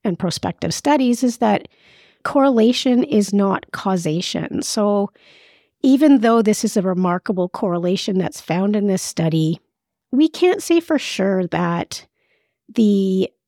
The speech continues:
consumption of green leafy vegetables was the reason why these folks had such remarkable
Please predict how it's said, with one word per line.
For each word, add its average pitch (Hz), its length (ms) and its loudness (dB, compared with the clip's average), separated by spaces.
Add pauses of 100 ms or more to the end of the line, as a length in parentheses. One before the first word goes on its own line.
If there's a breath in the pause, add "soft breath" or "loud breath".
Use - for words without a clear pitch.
(180)
consumption 233 840 2
of 202 240 -2
green 202 240 0
leafy 190 280 0
vegetables 180 680 -2
was 214 360 0
the 226 120 0
reason 214 680 2
why 175 280 0
these 175 240 -4
folks 151 300 -4
had 170 240 -4
such - 240 -6
remarkable 165 800 -4